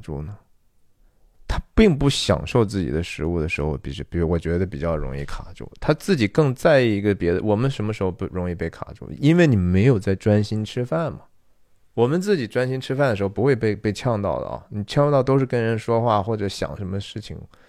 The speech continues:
咬了自己嘴或者怎么样，都是因为这样的事情。他更关心一个其实跟他毫无关系的一个事情。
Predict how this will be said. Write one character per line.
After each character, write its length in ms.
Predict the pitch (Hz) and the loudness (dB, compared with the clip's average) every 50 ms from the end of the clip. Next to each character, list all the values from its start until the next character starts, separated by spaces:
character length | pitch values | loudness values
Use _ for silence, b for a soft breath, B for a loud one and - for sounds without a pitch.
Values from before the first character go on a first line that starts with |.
| b b b b b - | b b b b b -2
咬 200 | 104 95 85 87 | 0 2 2 2
了 100 | 101 107 | 2 0
自 180 | 107 113 110 | 0 0 0
己 140 | 104 104 107 | 0 0 0
嘴 240 | 110 - 98 87 80 | -2 -2 -2 -2 0
或 180 | 90 101 101 | 0 0 0
者 60 | 101 95 | 0 -2
怎 140 | 95 82 | -4 -6
么 80 | 76 73 | -6 -6
样， 60 | 85 101 | -2 2
都 160 | - 117 127 | 4 4 4
是 160 | 127 127 123 | 4 2 0
因 80 | 113 113 | 0 0
为 100 | 110 107 | -2 -2
这 100 | 110 110 | 0 -2
样 160 | 107 101 95 | -2 -2 -2
的 80 | 95 | -4
事 140 | 92 - 104 | -6 -6 -8
情。 180 | 101 - - - - - - - - _ _ _ _ _ - - - _ _ _ _ _ _ - - _ _ _ _ _ b b b b b b b b b b b b b b b b b b b b _ | -10 -10 -14 -18 -20 -20 -20 -20 -20 _ _ _ _ _ -20 -20 -20 _ _ _ _ _ _ -20 -20 _ _ _ _ _ b b b b b b b b b b b b b b b b b b b b _
他 140 | - - 233 | 2 2 2
更 320 | 285 - - 359 370 269 139 | 2 4 4 6 6 6 6
关 280 | - 156 151 156 160 | 8 8 10 10 8
心 220 | 156 - 170 170 156 | 6 4 4 2 4
一 80 | 127 | 4
个 100 | 117 143 | 2 2
其 140 | 143 - 139 | 2 2 2
实 80 | 139 156 | 2 2
跟 160 | 147 151 151 | 2 2 4
他 100 | 151 147 | 4 4
毫 220 | - - 95 95 | 4 4 6 8
无 160 | 131 185 247 | 8 8 8
关 240 | 214 202 170 160 160 | 8 6 6 6 6
系 140 | 151 - 156 | 4 4 2
的 80 | 131 110 | 2 2
一 80 | 98 | 2
个 100 | 95 104 | 0 -2
事 180 | 98 - - 110 | -2 0 -2 -2
情。 220 | 92 - - 69 | -2 -4 -6 -10